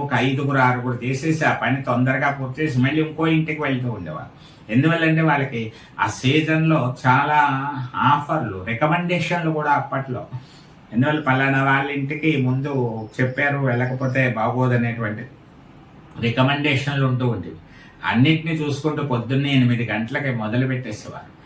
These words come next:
ఆ మొద-, అంద-, పం-, ప-, తాటాకు పందిర్లు ఉండేవి కాబట్టి ఆ పందిర్లో వేసుకొని చెట్ల నీడలో ఎక్కడో ఒక చోట కాస్త నీడ ఉన్న ప్లేస్ చూసుకొని వాళ్ళు ఏం చేసేవారంటే దంచడం మొదలు పెట్టేవారు.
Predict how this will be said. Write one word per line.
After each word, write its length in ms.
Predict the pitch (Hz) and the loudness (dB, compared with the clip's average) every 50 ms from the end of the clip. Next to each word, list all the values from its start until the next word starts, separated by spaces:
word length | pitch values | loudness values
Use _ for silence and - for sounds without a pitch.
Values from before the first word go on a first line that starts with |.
| - - - - - - | -20 -20 -20 -14 -8 -4
ఆ 80 | 92 98 98 | -4 -4 -4
మొద-, 440 | 101 110 110 113 110 110 110 107 95 92 | -4 -4 -4 -2 -2 -2 -2 -2 -2 -2
అంద-, 220 | 98 110 117 123 120 - | 0 0 0 0 -2 -2
పం-, 300 | 104 107 113 120 127 123 120 - - | -2 0 2 2 2 2 0 0 0
ప-, 540 | 110 107 104 98 98 98 98 98 98 95 90 - | 0 2 2 0 0 0 -2 -2 -4 -4 -4 -2
తాటాకు 400 | 104 110 123 123 151 147 143 151 143 - | 0 2 2 2 2 2 0 0 0 0
పందిర్లు 400 | 127 131 131 143 139 139 139 135 | 2 2 2 2 0 0 0 0
ఉండేవి 260 | 131 131 131 131 127 | 2 2 0 0 2
కాబట్టి 280 | 127 127 127 135 - 135 | 2 0 0 0 0 -2
ఆ 80 | 120 113 117 | -2 0 0
పందిర్లో 440 | 107 107 113 127 131 127 135 135 131 | 0 0 2 2 2 2 2 2 0
వేసుకొని 640 | 123 120 117 117 117 - - 131 131 139 - - - - - - - - - - - - - - - - - - - - - - - - - - - - - - - - - 127 | 0 0 -2 -4 -6 -6 -2 -2 0 0 -2 -4 -10 -16 -20 -20 -20 -20 -20 -20 -20 -20 -20 -20 -20 -20 -20 -20 -20 -20 -20 -20 -20 -20 -20 -20 -18 -18 -18 -18 -14 -2 2 2
చెట్ల 260 | 127 123 127 139 139 | 2 2 2 4 4
నీడలో 420 | 135 131 127 127 127 127 127 131 127 120 | 6 8 8 6 6 4 4 4 2 2
ఎక్కడో 220 | - - 127 127 127 127 | 0 0 0 2 2 2
ఒక 120 | 127 123 | 0 0
చోట 160 | 123 120 120 | 0 -2 -2
కాస్త 280 | 120 117 123 120 - - | -2 -2 -2 -2 0 0
నీడ 240 | 107 110 123 127 135 | 2 2 4 4 4
ఉన్న 200 | 131 131 127 123 | 4 2 2 0
ప్లేస్ 420 | 123 123 117 120 120 120 - - | 0 0 0 0 0 -2 -2 -2
చూసుకొని 420 | 131 123 123 - - 143 135 143 143 139 - - - - - - | -2 -2 -2 -2 -2 -4 -2 -2 -4 -6 -10 -14 -18 -18 -8 -4
వాళ్ళు 160 | 101 110 113 | -2 0 2
ఏం 140 | 117 127 135 | 4 4 4
చేసేవారంటే 800 | 131 123 120 - 123 117 110 104 104 107 110 139 151 165 160 - - - - - | 2 2 0 0 0 0 0 -2 -2 -4 -4 -4 -4 -4 -6 -10 -14 -14 -10 -8
దంచడం 580 | 80 80 101 107 107 104 113 101 104 104 110 110 | -4 -2 -2 -2 -2 -2 -4 -4 -4 -4 -4 -6
మొదలు 260 | 95 90 85 82 80 | -6 -8 -8 -12 -14
పెట్టేవారు. 480 | 78 78 78 - 80 80 80 78 80 | -14 -14 -16 -14 -12 -10 -8 -8 -10